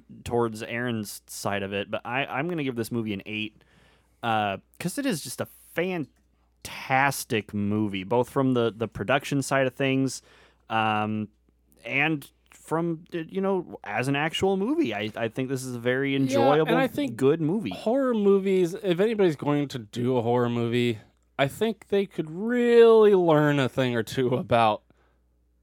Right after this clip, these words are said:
Speaker 2: es-, establishing what you want to establish from,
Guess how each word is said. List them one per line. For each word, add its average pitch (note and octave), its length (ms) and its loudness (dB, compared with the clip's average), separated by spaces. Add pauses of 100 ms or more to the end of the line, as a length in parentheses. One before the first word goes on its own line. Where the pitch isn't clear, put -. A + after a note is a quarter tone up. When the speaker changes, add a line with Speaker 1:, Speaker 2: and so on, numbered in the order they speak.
(720)
Speaker 2:
es-, D#3 220 -2 (220)
establishing B2 1400 0
what A#2+ 300 -2
you A#2+ 160 -2
want A2 240 -4
to A2 100 -6
establish G2 480 -6
from, A2+ 460 -4